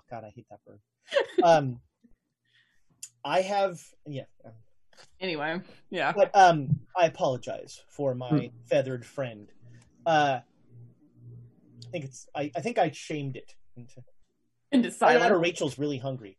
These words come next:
Speaker 1: One of the two. I can't tell.
Speaker 2: She went and pounced it.
Speaker 1: Um,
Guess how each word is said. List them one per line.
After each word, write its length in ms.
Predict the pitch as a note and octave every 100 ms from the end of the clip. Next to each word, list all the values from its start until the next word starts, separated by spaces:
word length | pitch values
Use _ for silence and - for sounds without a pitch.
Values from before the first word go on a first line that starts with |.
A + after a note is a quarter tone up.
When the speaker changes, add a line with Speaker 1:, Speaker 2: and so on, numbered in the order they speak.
| _
Speaker 1:
One 140 | C#3
of 60 | B2
the 60 |
two. 240 | A2 A#2 G2+
I 40 | G#2
can't 160 | - A#2
tell. 160 | _ A2 _ _ _ _ _ -
Speaker 2:
She 120 | C#3 B3
went 120 | G3
and 80 | G3
pounced 280 | A3+ F#3
it. 160 | A3 G#3 B3 A#3+ _ _ _ _
Speaker 1:
Um, 460 | F#3 F3+ E3 D3